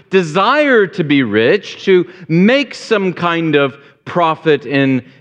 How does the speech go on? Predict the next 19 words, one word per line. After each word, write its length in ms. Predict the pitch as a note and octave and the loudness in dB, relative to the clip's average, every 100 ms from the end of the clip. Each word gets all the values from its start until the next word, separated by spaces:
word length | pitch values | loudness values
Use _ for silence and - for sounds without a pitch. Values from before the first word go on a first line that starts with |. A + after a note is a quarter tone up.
| - | -4
this 300 | C3 C#3+ - | -2 -2 -2
world, 520 | C3 C3+ C#3+ E3 E3 | 0 4 4 2 2
and 320 | D3+ D3 D3+ | 0 0 -2
who 300 | D3 D3+ D3 | 0 2 2
truly 460 | - - D3+ C#3+ C#3 | 0 -2 0 0 0
loved 560 | C#3+ E3+ E3+ D3+ B2 | 0 0 0 -2 -6
riches. 920 | A2 G#2+ G2 - F2 C#2+ C2+ _ - _ _ _ _ _ _ _ _ _ _ - | -4 -2 -2 -6 -12 -12 -16 _ -20 _ _ _ _ _ _ _ _ _ _ -8
They 80 | |
had 160 | B2+ C3 | -4 0
their 80 | C3+ | 0
minds 680 | C#3+ F3+ D3+ C3+ F3+ F#3 | 2 2 2 2 0 0
set 340 | - D#3 C3+ C#3 | -2 -2 -2 -4
upon 720 | B2+ A2+ G2+ G#2+ C3+ B2+ G#2+ _ _ _ _ - | -8 -4 -4 -2 -4 -6 -10 _ _ _ _ -6
earthly 360 | A#2+ A2+ B2 | -6 -4 -6
things, 760 | A2 - C#3+ C3+ A2 F2+ E2 - | -4 -2 0 0 -2 -8 -12 -16
as 320 | F2+ - - _ _ _ | -18 -18 -20 _ _ _
Paul 300 | - F#2+ F#2+ | -6 -4 -2
will 160 | F#2+ F#2+ | -4 -8
say 720 | - G#2 F#2+ F#2+ F#2 E2 F2 | -6 -2 0 0 -2 -6 -14